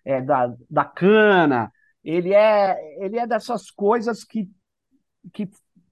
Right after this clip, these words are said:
que faz um mal ambiental brutal, e ele tá, inclusive, fazendo uma campanha aqui, pra quem quiser conhecer o grande problema que a gente vai começar a enfrentar no campo também,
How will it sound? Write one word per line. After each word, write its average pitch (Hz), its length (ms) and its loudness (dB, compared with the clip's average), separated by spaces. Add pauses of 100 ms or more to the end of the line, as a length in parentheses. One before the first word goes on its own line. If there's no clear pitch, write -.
(140)
que 180 120 -8
faz 190 260 -2
um 190 100 -4
mal 180 300 -2
ambiental 160 560 -4 (220)
brutal, 160 840 0 (340)
e 208 420 -4 (260)
ele 220 260 2
tá, 190 440 2
inclusive, 170 500 -6
fazendo 190 320 -4
uma 180 160 -6
campanha 165 480 -6
aqui, 190 240 -6
pra 185 160 -6
quem 180 180 -6
quiser 180 440 -2
conhecer 170 600 -4 (1300)
o 175 100 -4
grande 190 360 -2
problema 196 420 -4
que 196 80 -2
a 185 40 -4
gente 175 280 -8
vai 175 140 -4
começar 180 360 -10
a - 20 -6
enfrentar 170 340 -4
no 165 100 -4
campo 165 360 -10
também, 185 520 -4